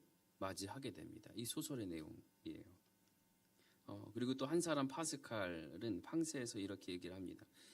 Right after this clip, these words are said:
"인간은 천사도 아니고 짐승도 아니다. 그러나 불행한 것은 인간이 천사처럼 살고 있다고 생각하면서도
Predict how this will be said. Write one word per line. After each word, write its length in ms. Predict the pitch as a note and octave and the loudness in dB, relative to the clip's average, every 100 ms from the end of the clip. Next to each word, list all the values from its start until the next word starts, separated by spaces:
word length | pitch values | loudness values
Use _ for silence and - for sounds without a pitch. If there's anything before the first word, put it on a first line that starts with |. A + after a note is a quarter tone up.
| - | 0
"인간은 420 | A2 A#2+ C3+ D3 | 4 8 8 6
천사도 500 | C#3+ D#3+ D#3+ D3+ C#3 | 6 4 4 2 4
아니고 300 | G2 G2+ F#2 | 4 4 2
짐승도 800 | F#2+ G#2 G#2 G2 G#2 F#2 F2+ F2+ - - _ | 2 4 4 4 2 2 -2 -4 -12 -20 _
아니다. 440 | - F2+ F2 E2+ - | -2 0 -2 -6 -8
그러나 260 | - A2 A#2+ | 0 2 2
불행한 540 | - A2+ A2+ A#2 A2+ | 2 2 4 4 2
것은 400 | G2+ G2+ C3 D#4 - - - - - | 2 0 0 0 -4 -16 -20 -10 2
인간이 360 | G#2+ G#2+ A2 G#2 | 6 8 6 6
천사처럼 640 | D3+ D3 C#3 C3+ B2 A2 | 6 4 4 0 2 2
살고 320 | A2 C#3 C3 | 2 2 2
있다고 340 | G2+ - G2+ F#2+ | 2 2 2 2
생각하면서도 1200 | - C#3 C3 G#2+ - A#2 G#2+ F2 F2+ B2+ A2 | 0 2 2 0 0 2 2 2 -2 -2 -2